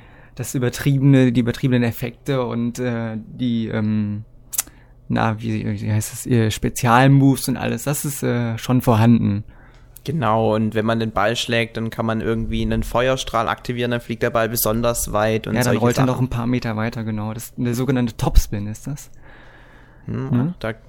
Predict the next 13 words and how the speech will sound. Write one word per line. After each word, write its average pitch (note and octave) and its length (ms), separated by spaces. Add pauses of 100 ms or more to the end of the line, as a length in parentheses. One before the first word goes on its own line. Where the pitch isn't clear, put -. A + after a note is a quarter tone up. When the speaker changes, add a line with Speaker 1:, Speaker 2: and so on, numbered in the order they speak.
(120)
Speaker 2:
da A#2 80
kennt C#3+ 240
sich D#3 160
einer D3 160
schon D3+ 120
wieder D3+ 140
aus, B2 260
ja. A2+ 220
Speaker 1:
Ja. F3+ 640
Speaker 2:
<laughs> B2 60 (1600)
Ähm, A2+ 800
ja, G#2 440
also A#2+ 420